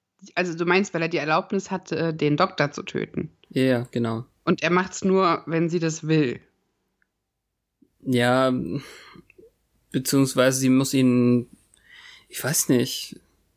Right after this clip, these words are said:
Speaker 2: Vielleicht haben sie es deswegen falsch übersetzt, weil das einfach so eine komische Sache ist. Also er bietet ihr quasi an, dieses Problem Spike aus der Welt zu schaffen.
Speaker 1: Ich glaube nicht, dass es ein Angebot ist. Das ist einfach sein Auftrag.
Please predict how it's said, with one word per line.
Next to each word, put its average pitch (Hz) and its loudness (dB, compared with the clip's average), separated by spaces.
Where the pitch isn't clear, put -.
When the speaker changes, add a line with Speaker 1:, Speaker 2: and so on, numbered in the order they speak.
Speaker 2:
Vielleicht 143 2
haben 151 4
sie 143 2
es 143 -4
deswegen 120 2
falsch 120 2
übersetzt, 123 0
weil 123 4
das 131 0
einfach 131 -6
so - -4
eine 135 4
komische 147 2
Sache - -2
ist. - -2
Also 127 0
er 123 2
bietet 175 -2
ihr 143 0
quasi 135 0
an, 170 2
dieses 156 -2
Problem 139 0
Spike 143 -2
aus 139 -4
der 135 2
Welt 135 2
zu 131 -4
schaffen. 120 -2
Speaker 1:
Ich - -6
glaube 180 2
nicht, 196 2
dass 247 4
es 202 0
ein 196 0
Angebot 220 0
ist. 180 -8
Das 185 -6
ist 196 -6
einfach 175 -2
sein 165 -2
Auftrag. - 0